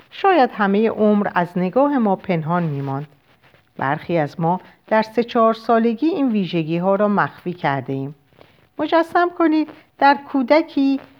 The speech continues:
یک روز سکه‌ای را حین بازی در منزل پنهان کرده باشید. تقریباً غیر ممکن است که پس از گذشت بیست، سی یا چهل سال این واقعه را به یاد آورید،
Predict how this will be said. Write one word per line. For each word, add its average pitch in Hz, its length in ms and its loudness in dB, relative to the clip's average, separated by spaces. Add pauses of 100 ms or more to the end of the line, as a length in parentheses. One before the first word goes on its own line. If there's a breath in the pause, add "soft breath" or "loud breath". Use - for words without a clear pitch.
(160 loud breath)
یک 262 220 0
روز 240 280 -4
سکه‌ای 226 500 0
را 208 300 4 (720)
حین 294 300 2
بازی 180 440 2
در 185 180 4
منزل 165 420 -2
پنهان 151 460 -2
کرده 131 340 -4
باشید. 131 420 -8 (580 soft breath)
تقریباً 311 600 2
غیر 262 220 4
ممکن 220 440 2
است 170 240 -2
که 185 60 -2
پس 202 280 -2
از 196 180 0
گذشت 190 440 0 (540 loud breath)
بیست، 285 540 2
سی - 240 -4
یا 247 260 4
چهل 233 440 2
سال 202 380 2
این 196 220 2
واقعه 165 420 4
را 180 160 0
به 156 120 -2
یاد 151 260 0
آورید، 139 460 -4